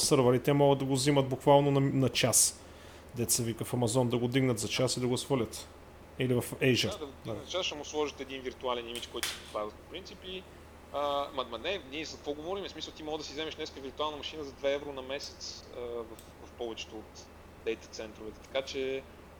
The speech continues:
Speaker 1: а, един малък бизнес, все пак колкото и да е малък, две евро на месец,
Speaker 2: Да, да.
Speaker 1: а,
Speaker 2: Ако,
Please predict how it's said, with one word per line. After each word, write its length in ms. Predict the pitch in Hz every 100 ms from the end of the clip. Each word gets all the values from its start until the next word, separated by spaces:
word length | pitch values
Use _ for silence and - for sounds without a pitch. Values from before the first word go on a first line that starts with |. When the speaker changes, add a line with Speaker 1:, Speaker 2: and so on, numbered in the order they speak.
| -
Speaker 1:
а, 160 | 127 120
един 220 | 120 139
малък 280 | 135 135 123 113
бизнес, 260 | 135 139
все 140 | - 139
пак 160 | 139
колкото 280 | - 135 -
и 60 | 123
да 60 |
е 40 | 113
малък, 260 | 120 131 120
две 180 | 120
евро 160 | 123 123
на 100 | 110
месец, 640 | 113 131 - - - - - -
Speaker 2:
Да, 160 | 139 135
да. 80 | 117
Speaker 1:
а, 40 | 120 123
Speaker 2:
Ако, 160 | 117